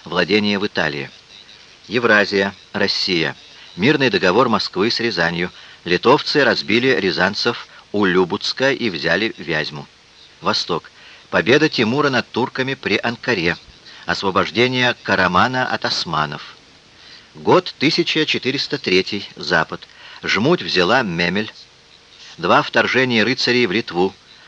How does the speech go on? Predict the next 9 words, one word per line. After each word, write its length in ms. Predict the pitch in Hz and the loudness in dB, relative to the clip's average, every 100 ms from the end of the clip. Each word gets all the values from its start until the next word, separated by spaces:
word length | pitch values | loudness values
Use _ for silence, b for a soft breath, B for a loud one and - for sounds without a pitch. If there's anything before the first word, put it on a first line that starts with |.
| B B | B B
Витовт 500 | 85 95 120 147 - | 0 4 4 4 2
опустошил 640 | 120 107 - 92 - 107 | -2 -2 -2 0 2 2
Пруссию. 720 | 139 101 90 - - 82 85 - - - - - - - | 0 -4 -4 -4 -6 -4 -6 -10 -20 -20 -20 -20 -20 -8
Евразия. 600 | 95 92 85 80 87 85 B B B | -4 0 0 0 -2 -4 B B B
Россия. 600 | - 87 - 90 78 76 - - B B - | -4 -2 -4 -4 -4 -6 -12 -20 B B -2
После 280 | 110 - 110 | -2 0 -2
смерти 380 | 120 117 101 | 0 0 0
Василия 640 | 92 95 - 104 95 90 - | 0 2 0 2 4 2 0
Кирдяпы 720 | - 92 85 147 - 85 | -2 0 2 0 0 -6